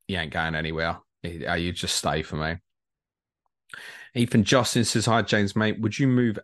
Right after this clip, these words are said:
early for Reece James if you have transfers spare? Also, what do you think about a punt on Elanga for the next year? Cheers." Yeah, I don't hate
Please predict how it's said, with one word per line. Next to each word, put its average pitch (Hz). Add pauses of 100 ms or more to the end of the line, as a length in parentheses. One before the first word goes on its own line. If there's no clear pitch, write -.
early 117
for 92
Reece 127
James 92 (400)
if 104
you 120
have 107
transfers 101
spare? 117 (320)
Also, 120
what 131
do 139
you 127
think 123
about 110
a -
punt 107
on 90
Elanga 101
for -
the 92
next -
year? 82
Cheers." 87 (1700)
Yeah, 135
I 135
don't 170
hate -